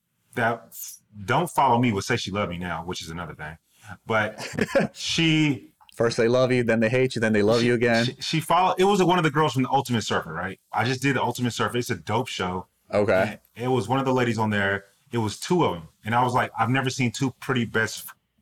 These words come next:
Speaker 1: and then, like, F R I, and then dot, dot, dot, like, spelling out friends.
Speaker 2: Okay.
Speaker 1: 'Cause that's what they said to Connor and I all the time, right? And so I'm
Speaker 2: No.
Speaker 1: like, "What the hell's wrong with saying that?" And then some woman commented on it. So yes, it was another woman.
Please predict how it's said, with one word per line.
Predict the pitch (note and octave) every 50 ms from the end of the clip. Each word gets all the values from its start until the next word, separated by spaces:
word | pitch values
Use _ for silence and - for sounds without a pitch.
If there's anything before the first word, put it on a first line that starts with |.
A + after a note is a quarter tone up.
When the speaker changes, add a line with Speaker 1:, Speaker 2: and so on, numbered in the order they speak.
| _ -
Speaker 1:
and | - G#2+ G#2
then, | G#2+ G#2 G2+
like, | G2+ F#2+ F#2 - G#2+
F | A#2 A2+ -
R | A2+ G#2+ G#2+
I, | G#2 A2 A2 A2 G#2+ G#2+ G#2
and | G#2 G#2
then | G#2 F2+
dot, | F#2 G2+ F#2 F2+
dot, | F#2 F2+
dot, | F2+ G2+ F2 D#2 - -
like, | D#2+ E2+ F2
spelling | - - - G2 F#2+ F#2+ F2
out | E2 -
friends. | - B2 A#2 F2 D#2 - - - - - _ _ _ _ _ -
Speaker 2:
Okay. | G#2 G#2 F#2 - F2+ F2+ G2 A2 A2+ - _ _ _ _ -
Speaker 1:
'Cause | - A#2+
that's | A2+ A2+
what | A#2
they | G#2 G2
said | - A2
to | F2+
Connor | - - A2+ A2+ G#2 F#2
and | F2+
I | F2 F2 F2
all | E2+
the | E2+ E2+
time, | - A#2+ A2 F#2 E2+
right? | F2 F2 F#2+ G2+
And | A2+ A2+
so | - C#3 C3
I'm |
Speaker 2:
No. | C3 -
Speaker 1:
like, | C3 B2+ A#2+ G#2 F#2 F#2 - _ _ _ _ _ _ _ - - - _ _ _ _
"What | - G3+ G#3
the | G3+ E4+ D#4
hell's | E4 F4 D#4+ G#3+
wrong | G#3+ G#3+ G#3
with | G3+
saying | G3+ G#3 F#3+ F#3+ G3
that?" | G#3 F3+ B2+
And | A#2+ C3
then | D3+ D3+ D3 A2 -
some | - - E3 E3 E3 C#3 A#2+
woman | A#2+ C3 D#3 D#3+ B2+ A2+ A2
commented | G#2 - - B2 A#2 G#2 G2+ G2
on | F#2+ F#2 F2+
it. | - -
So | -
yes, | A#2 A#2 A#2+ A2+ A2 -
it | A#2+
was | A#2 G2+
another | G2+ G2 A2 G#2 G2
woman. | F#2 F#2+ F2 D#2